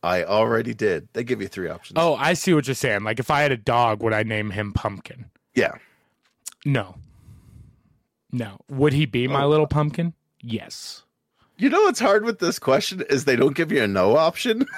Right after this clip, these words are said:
Speaker 1: <laughs>
Speaker 2: Yeah, yeah. Oh, I, so I gotta choose one.
Speaker 1: It's
Speaker 2: Yeah, what
Speaker 1: B R B.
Speaker 2: is B R B? I'm changing his name right now, or it already is Pumpkin.
Speaker 1: All right, so, like, B-, Be Right Back changing their name. Uh,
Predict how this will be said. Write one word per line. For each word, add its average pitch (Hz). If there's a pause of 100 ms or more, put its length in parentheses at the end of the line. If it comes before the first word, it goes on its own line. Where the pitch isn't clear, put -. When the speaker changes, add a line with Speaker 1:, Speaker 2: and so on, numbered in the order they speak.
(200)
Speaker 1:
<laughs> 403 (720)
Speaker 2:
Yeah, 175 (260)
yeah. 160
Oh, 147
I, 117
so 143
I 139
gotta 143
choose 123
one. 107 (400)
Speaker 1:
It's 147
Speaker 2:
Yeah, 208
what -
Speaker 1:
B 208
R 233
B. 311
Speaker 2:
is 311
B 196
R 220
B? 180
I'm 151
changing 165
his 156
name 156
right 147
now, 139
or 135
it 139
already 139
is 131
Pumpkin. 151 (760)
Speaker 1:
All 160
right, 135
so, 139
like, 120
B-, 127 (120)
Be 139
Right 143
Back 117
changing 123
their 127
name. 104 (560)
Uh, 92